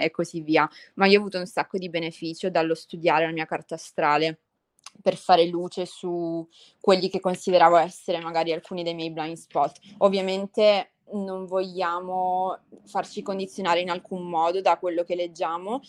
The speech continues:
però può essere uno strumento per capire aspetti di noi stessi o di altre persone con cui abbiamo a che fare. Per intenderci, eh,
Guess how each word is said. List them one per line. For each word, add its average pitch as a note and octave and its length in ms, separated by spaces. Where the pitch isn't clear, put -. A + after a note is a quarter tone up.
però G3+ 320
può G3+ 120
essere F#3+ 260
uno F3+ 140
strumento F3+ 520
per F3+ 160
capire F3+ 280
aspetti - 340
di D3 120
noi - 100
stessi B3+ 340
o G3+ 40
di F3 300
altre F3 320
persone E3 640
con F#3 160
cui F3 160
abbiamo E3+ 260
a D#3 80
che E3+ 140
fare. D3+ 500
Per G3+ 120
intenderci, G#3+ 840
eh, - 200